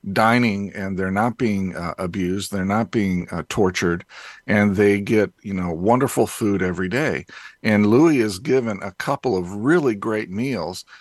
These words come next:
and then they ask him to turn on his country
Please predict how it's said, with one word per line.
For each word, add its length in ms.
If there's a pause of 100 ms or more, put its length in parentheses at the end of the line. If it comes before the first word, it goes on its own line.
(160)
and 180
then 200
they 180
ask 380
him 220
to 120
turn 340
on 140
his 180
country 640